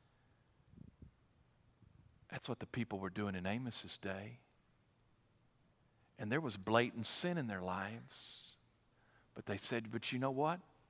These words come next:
I'm still going to Bethel. I'm still going to Gilgal. I'm taking my offerings. I'm doing all those things."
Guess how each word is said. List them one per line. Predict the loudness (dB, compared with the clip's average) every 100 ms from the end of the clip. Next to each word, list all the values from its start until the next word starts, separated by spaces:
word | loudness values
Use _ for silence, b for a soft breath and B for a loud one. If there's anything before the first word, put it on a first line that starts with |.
| -20 _ _ b b b b b b b _ _ -10
I'm | -6
still | 2 4 6
going | 6 4
to |
Bethel. | 4 4 4 4 4 2 -2 -8 -18 -20 -20 _ -16
I'm | -8
still | -6 0 0
going | 4 2 2
to | 0
Gilgal. | 2 2 2 0 0 0 -8 -14 -20 b b b b b
I'm | -10
taking | 2 2 4 4
my | 4
offerings. | 8 8 8 0 -2 -4 -6 -6 -6 -10
I'm | -8
doing | 0 2 6
all | 6 6
those | 4 2 0
things." | 0 0 0 -6 -12 -14 -12 -12 -14